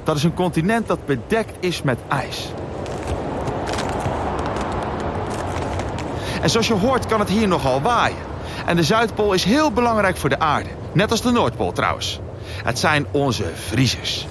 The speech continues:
Ze werken als tegenpolen voor de warme, tropische gebieden van de aarde. Ze houden de klimaten overal op aarde in evenwicht.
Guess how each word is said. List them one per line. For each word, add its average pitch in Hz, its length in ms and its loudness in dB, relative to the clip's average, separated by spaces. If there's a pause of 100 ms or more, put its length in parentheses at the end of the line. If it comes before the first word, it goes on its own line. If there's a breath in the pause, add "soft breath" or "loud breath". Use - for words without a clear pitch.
(260 loud breath)
Ze 156 160 -2
werken 170 300 2
als 131 160 2
tegenpolen 202 680 2
voor 127 120 2
de 104 100 2
warme, 185 360 2 (180)
tropische 220 520 0
gebieden 160 380 2
van 139 140 2
de 123 80 4
aarde. 113 320 2 (580 loud breath)
Ze - 120 0
houden 170 260 4
de 131 100 2
klimaten 185 560 2
overal 247 440 2
op 196 200 2
aarde 180 340 2
in 139 120 2
evenwicht. 117 580 0